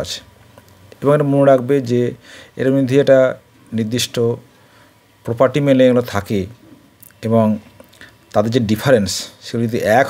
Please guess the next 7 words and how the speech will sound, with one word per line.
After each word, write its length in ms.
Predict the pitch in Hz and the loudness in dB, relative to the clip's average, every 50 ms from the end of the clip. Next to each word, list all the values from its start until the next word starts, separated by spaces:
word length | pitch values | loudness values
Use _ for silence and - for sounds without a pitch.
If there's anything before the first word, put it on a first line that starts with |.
| - | 0
হয়, 180 | 117 92 82 - - - _ _ _ _ _ - - _ _ _ _ _ _ - | -2 -2 -2 -4 -10 -18 _ _ _ _ _ -20 -20 _ _ _ _ _ _ -6
মানে 120 | 117 113 113 110 110 | -2 0 0 2 0
এক, 60 | 110 110 | 0 0
মানে 120 | 113 117 113 - - | 0 -2 -2 -2 0
সেম 180 | - 156 156 156 131 113 | 2 2 2 2 0 -2
হয়, 180 | 101 92 85 - - _ _ _ _ _ _ _ _ _ _ _ _ | -2 -4 -6 -8 -12 _ _ _ _ _ _ _ _ _ _ _ _
তাহলে 200 | - 113 123 139 | -2 -2 0 0